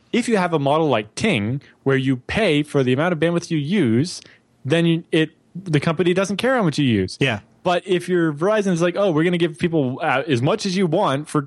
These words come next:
Speaker 1: ten dollars or whatever," then it's, it costs you money.
Speaker 2: Mm-hmm. Mm-hmm. Mm-hmm.
Speaker 1: It's like, yes, unlimited. Anybody selling you unlimited anything is trying to trick you. Maybe you can take advantage of it, like in this Verizon case, up until they decide, you know,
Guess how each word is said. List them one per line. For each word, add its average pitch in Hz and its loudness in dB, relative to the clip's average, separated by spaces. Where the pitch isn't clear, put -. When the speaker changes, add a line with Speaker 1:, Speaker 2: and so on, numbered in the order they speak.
Speaker 1:
ten 170 -2
dollars 131 0
or 123 -2
whatever," 120 0
then 160 0
it's, 170 -8
it 156 -4
costs - -4
you 175 2
money. 220 -2
Speaker 2:
Mm-hmm. 127 2
Mm-hmm. 143 0
Mm-hmm. 143 -2
Speaker 1:
It's 151 -2
like, 165 -2
yes, 180 -2
unlimited. 185 2
Anybody 214 0
selling 190 -2
you 170 0
unlimited 160 0
anything 139 0
is 135 0
trying 139 0
to 131 0
trick - -2
you. 98 0
Maybe 160 2
you 196 2
can 196 -2
take 196 0
advantage 190 2
of 131 0
it, 135 -2
like 139 0
in 143 2
this 131 -4
Verizon 160 0
case, 127 0
up 139 -4
until 139 0
they 131 2
decide, 131 0
you 143 0
know, 101 -2